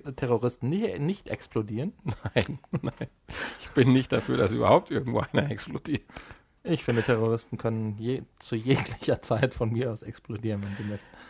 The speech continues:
Speaker 1: Es sei denn, es ist ein Nicht-Terrorist, der daneben steht, dabei.
Speaker 2: Ja, aber ich, um zurück zu dieser Info
Speaker 1: Jeder
Speaker 2: zu kommen.
Speaker 1: hat das Recht,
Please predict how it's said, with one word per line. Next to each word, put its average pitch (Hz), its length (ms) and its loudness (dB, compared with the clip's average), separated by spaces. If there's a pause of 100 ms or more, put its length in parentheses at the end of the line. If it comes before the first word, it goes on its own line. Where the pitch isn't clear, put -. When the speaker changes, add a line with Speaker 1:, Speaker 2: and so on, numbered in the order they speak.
(160)
Speaker 1:
Es - 80 -20
sei 120 160 6
denn, 117 220 -2
es - 160 -10
ist - 180 -10
ein 107 140 -4
Nicht-Terrorist, 104 640 -4
der 107 80 -6
daneben 101 320 -4
steht, - 300 -16 (100)
dabei. 101 300 -12 (840)
Speaker 2:
Ja, 170 120 4
aber 127 220 2
ich, - 100 -8 (600)
um 143 160 -2
zurück 147 320 2
zu 135 140 0
dieser 120 280 6
Info 147 220 2
Speaker 1:
Jeder 165 220 6
Speaker 2:
zu 131 60 2
kommen. 143 140 8
Speaker 1:
hat 139 60 4
das - 140 -8
Recht, 147 220 -4